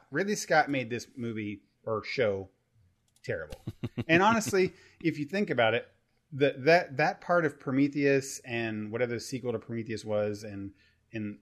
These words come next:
Speaker 1: the Alien movies, they're kind of the same way. People didn't like them for, necessarily for all that reason. That was okay, but that was only, like, you know, twenty-five percent of the,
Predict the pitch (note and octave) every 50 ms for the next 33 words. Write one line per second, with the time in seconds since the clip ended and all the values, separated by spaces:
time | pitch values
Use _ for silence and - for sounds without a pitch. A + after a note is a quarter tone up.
0 | - A2 A2 A2+ - A#2+ B2 A#2+ A#2+ A#2 A2+ A2+ A2 G#2 A2 A2 G#2+ - - C#3
1 | D3+ A3 C4 C4 - - E3 E3+ F3 E3+ C#3 B2 B2+ A2+ - - C3+ B2 A2+ A2+
2 | A2+ A2 G#2+ F#2 F2 - _ _ _ _ _ _ _ - F#3 G#3+ G#3+ A3 G#3 F#3
3 | C#3+ D#3+ F3 D#3+ D3+ C3+ B2+ C3 D3 D3+ D3 - C3 A#2+ A2+ - B2+ B2 A#2 A2
4 | G#2+ - - _ _ C#3+ C#3 B2+ C3 B2 - - - E3 D#3+ E3+ E3+ D#3 C3 A#2+
5 | A2+ A2 - - A#2+ A#2 G2+ A#2+ A#2+ A#2 A#2 G#2+ A2+ A2 G#2+ - A2+ G#2+ G#2+ G2
6 | A2 A#2 A#2 C3+ D#3 E3 D#3 C3 C3 A#2 A2 - - D#3 C#3 B2 A#2 G#2+ B2+ C3+
7 | - B3 C4 A3+ G3+ G#3 G3 F#3 E3+ D#3 D3 C#3 C#3 - - _ _ _ _ _
8 | _ _ - - _ - D3 C#3+ C3+ B2+ B2 A#2+ A#2+ - _ _ - - - C#3
9 | C3 C#3 C#3 C#3 C3+ C3+ - C#3+ C3 B2+ B2 - B2+ A2 - - C3 A#2+ A2+ G#2
10 | G#2 A2 G#2+